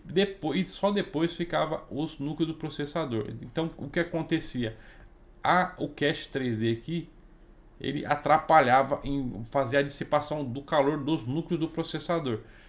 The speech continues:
E o, e o que que isso interferia? Na frequência máxima, tá, de funcionamento,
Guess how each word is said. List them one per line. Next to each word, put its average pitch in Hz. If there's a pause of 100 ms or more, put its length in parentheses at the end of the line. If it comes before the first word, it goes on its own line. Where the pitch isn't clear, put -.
E 139
o, 139 (100)
e -
o 147
que 175
que 185
isso 180
interferia? 165 (540)
Na 123
frequência 143
máxima, 123
tá, 120
de 117
funcionamento, 123